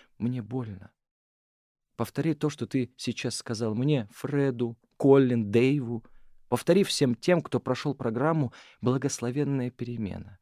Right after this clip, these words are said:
Да, некоторые оступаются, но Бог снова подхватывает их, когда они протягивают ему руку». Он прищурился. «Кстати, откуда у тебя такие цифры?»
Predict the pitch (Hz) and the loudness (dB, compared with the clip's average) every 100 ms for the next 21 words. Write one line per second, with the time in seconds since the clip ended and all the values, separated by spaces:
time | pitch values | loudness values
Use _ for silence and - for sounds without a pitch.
0 | _ _ 92 127 143 147 147 120 123 - | _ _ -2 2 4 4 4 2 2 -4
1 | 160 165 - 190 143 120 107 - - _ | -6 -6 -6 -8 -6 -10 -12 -14 -14 _
2 | 123 135 160 - - 160 165 156 156 - | 4 4 4 0 -2 0 2 2 -2 -6
3 | 147 170 - 92 82 - - - - - | 0 0 0 -4 -4 -8 -16 -16 -20 0
4 | 143 127 131 - 104 117 175 - _ _ | 0 4 0 2 0 2 2 -2 _ _
5 | 101 - 131 123 117 117 - 101 104 117 | -6 -2 -4 -2 -2 -2 -2 0 0 -2
6 | 135 139 - - _ _ _ _ _ _ | -4 -8 -12 -16 _ _ _ _ _ _
7 | _ 98 - 98 - 85 76 - - _ | _ -6 -4 -8 -6 -6 -6 -10 -16 _
8 | _ _ _ _ _ _ _ - 151 120 | _ _ _ _ _ _ _ -12 -10 -10
9 | - - _ _ _ _ _ _ - - | -14 -20 _ _ _ _ _ _ -20 -18
10 | - 180 175 - - 127 - 95 92 - | -8 -4 -4 -6 -10 -10 -10 -10 -12 -14
11 | - - | -16 -18